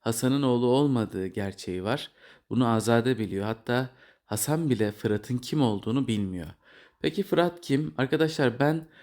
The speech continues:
uzun zamandır Fırat'ın Kudret Bey'in öldü zannettiği oğlu olabileceğini düşünüyorum. Diğer ihtimallerden birisi de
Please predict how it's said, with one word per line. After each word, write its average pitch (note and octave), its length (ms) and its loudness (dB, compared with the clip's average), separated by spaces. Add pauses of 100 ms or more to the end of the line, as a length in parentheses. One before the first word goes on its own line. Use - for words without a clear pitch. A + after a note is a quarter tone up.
(300)
uzun B2 300 0
zamandır A#2+ 600 0
Fırat'ın A#2 460 0
Kudret C3+ 500 -2
Bey'in B2 200 0
öldü A2+ 400 -2
zannettiği G#2+ 640 -4
oğlu G#2 600 -4 (340)
olabileceğini G2 720 0
düşünüyorum. G2+ 560 -8 (460)
Diğer F3+ 180 4
ihtimallerden B2 840 -2
birisi C3 380 -6
de C#3+ 220 0